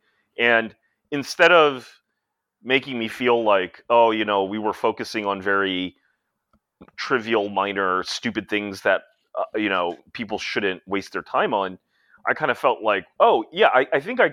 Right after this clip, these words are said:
got some answers to this." I kinda see, like, "Oh, we were having our experience of a much bigger phenomenon, and we thought it was just ours, but it wasn't."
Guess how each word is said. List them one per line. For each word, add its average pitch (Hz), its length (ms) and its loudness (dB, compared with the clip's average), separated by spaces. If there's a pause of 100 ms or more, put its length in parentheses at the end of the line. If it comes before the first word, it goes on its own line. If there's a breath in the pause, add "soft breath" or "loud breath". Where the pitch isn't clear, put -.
got 131 240 4
some 101 340 -12
answers 110 400 -6
to 85 100 -16
this." 78 200 -14
I - 40 -20
kinda 151 160 -6
see, 131 320 -4
like, 104 220 0
"Oh, 127 100 2
we 123 140 -4
were 151 120 0
having 127 440 0 (520 soft breath)
our 117 400 4 (260)
experience 123 880 -2
of 98 440 -2 (720)
a 113 60 2
much 110 380 -2 (120)
bigger 95 520 -2 (400)
phenomenon, 117 540 0
and 101 120 -10
we 123 80 -6
thought 127 220 2
it 107 80 -2
was 101 140 -10
just - 300 -10
ours, 98 400 0
but 95 100 -10
it 67 100 -12
wasn't." 80 340 -12